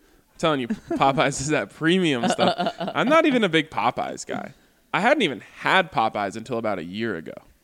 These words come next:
Speaker 2: Why is this Popeyes conversation coming up? 'Cause someone was talking about it to me yesterday.
Speaker 1: You didn't un-, you didn't know? You don't know the context?
Speaker 2: There,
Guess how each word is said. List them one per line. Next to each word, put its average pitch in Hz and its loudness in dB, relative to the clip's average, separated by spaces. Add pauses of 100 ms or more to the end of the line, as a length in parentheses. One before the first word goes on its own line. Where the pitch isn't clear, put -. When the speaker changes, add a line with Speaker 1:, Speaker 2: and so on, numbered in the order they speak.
(220)
Speaker 2:
Why 151 0
is 311 -2
this 226 -8
Popeyes 139 2
conversation 143 -4
coming 143 -4
up? 156 -6
'Cause 147 -8
someone 208 0
was 196 -2
talking 160 -2
about 147 0
it 131 -4
to - -14
me 135 -4
yesterday. 107 -8
Speaker 1:
You 147 -4
didn't 151 0
un-, 135 -4
you 127 -2
didn't 123 -2
know? 120 -2
You 127 -2
don't 135 0
know 131 0
the 127 0
context? 123 -6
Speaker 2:
There, 156 4